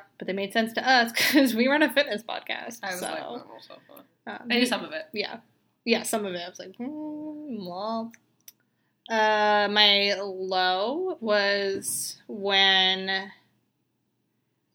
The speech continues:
Speaker 1: we were doing, I don't even remember what it was, but my shoulder was, like, all of a sudden, like, sh-, had sharp pain. I was like, "Ah!" And I had to
Speaker 2: Yeah.
Speaker 1: stop. So that was just, low in general was, like, a lot of sharp pains that I shouldn't have been feeling.
Speaker 2: Yeah, you should
Speaker 1: Um,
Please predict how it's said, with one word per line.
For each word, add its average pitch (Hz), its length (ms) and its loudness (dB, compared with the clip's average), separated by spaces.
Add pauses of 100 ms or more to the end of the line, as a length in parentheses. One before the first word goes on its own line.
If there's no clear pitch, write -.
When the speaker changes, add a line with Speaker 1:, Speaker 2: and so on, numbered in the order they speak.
(100)
Speaker 1:
we 214 120 2
were 214 160 2
doing, 220 1000 0
I - 960 -10
don't 330 140 -6
even 339 180 -2
remember 233 320 0
what 208 200 -6
it 190 220 -6 (160)
was, 175 1040 -6 (840)
but 214 300 0
my 208 160 0
shoulder 220 840 0
was, 185 240 -6
like, 180 460 -8
all 196 120 0
of 190 60 -12
a 185 40 -12
sudden, 185 260 -6
like, 180 180 -10
sh-, - 220 -16
had 190 220 -4
sharp - 300 -6
pain. 185 180 -6
I - 20 -12
was 208 80 -6
like, 254 100 -2
"Ah!" 370 420 6
And 220 80 -6
I 208 40 -4
had 202 60 2
to 196 80 -4
Speaker 2:
Yeah. 185 80 -2 (100)
Speaker 1:
stop. - 240 -8
So 226 140 0
that 226 160 4
was 226 100 -4
just, 233 200 -4 (580)
low 370 240 12
in 302 100 8
general 220 300 6
was, 208 100 2
like, 214 100 2
a 196 40 -2
lot 185 180 2
of 190 100 -2
sharp 190 300 -2
pains 185 320 -8
that 190 80 -2
I 180 60 -2
shouldn't 180 240 -6
have 175 40 -8
been 170 140 -8
feeling. 180 520 -8
Speaker 2:
Yeah, 196 60 -12
you 214 60 -10
should 196 80 0
Speaker 1:
Um, 175 400 -4